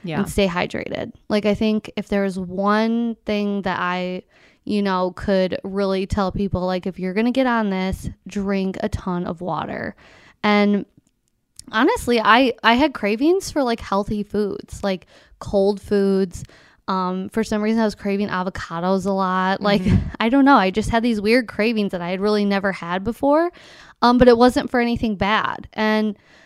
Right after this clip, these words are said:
Speaker 2: um, yeah, even when I got off of it, or even towards the end of the week when it would kinda slow down, I still felt myself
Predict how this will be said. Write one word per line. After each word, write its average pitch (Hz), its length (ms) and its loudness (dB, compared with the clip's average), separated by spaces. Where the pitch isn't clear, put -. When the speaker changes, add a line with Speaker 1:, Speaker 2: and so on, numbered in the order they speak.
Speaker 2:
um, 190 540 2
yeah, 233 260 4
even 240 280 2
when 302 120 4
I 208 300 2
got 196 400 -2
off 185 260 0
of 240 140 -2
it, 285 220 4
or 220 80 0
even 247 320 2
towards 254 260 0
the 220 100 -4
end 214 140 0
of 220 80 -2
the 202 80 -2
week 190 300 -4
when 226 140 0
it 202 80 -2
would 196 100 -4
kinda 208 280 -4
slow 202 320 -4
down, 190 520 -2
I 226 100 0
still 233 540 -2
felt 233 240 0
myself 196 640 -2